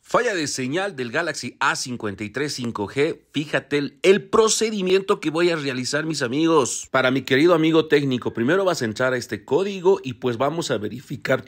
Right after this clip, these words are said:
Primero, email original, muy bien. Protocolo R F F, muy bien. Nivel R X, muy malo de recepción.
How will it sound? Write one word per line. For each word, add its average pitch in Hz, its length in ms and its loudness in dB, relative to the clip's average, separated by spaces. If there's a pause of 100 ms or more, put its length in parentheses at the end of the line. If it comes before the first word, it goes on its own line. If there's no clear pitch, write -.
Primero, 185 480 6
email 147 260 4
original, 147 540 2
muy 131 180 0
bien. 120 480 -4
Protocolo 190 540 6
R 165 260 6
F 165 300 2
F, 165 400 0
muy 156 400 0
bien. 123 260 -2
Nivel 190 300 6
R 190 320 4
X, 165 580 -4
muy 147 260 -2
malo 151 320 2
de 120 140 6
recepción. 107 760 -6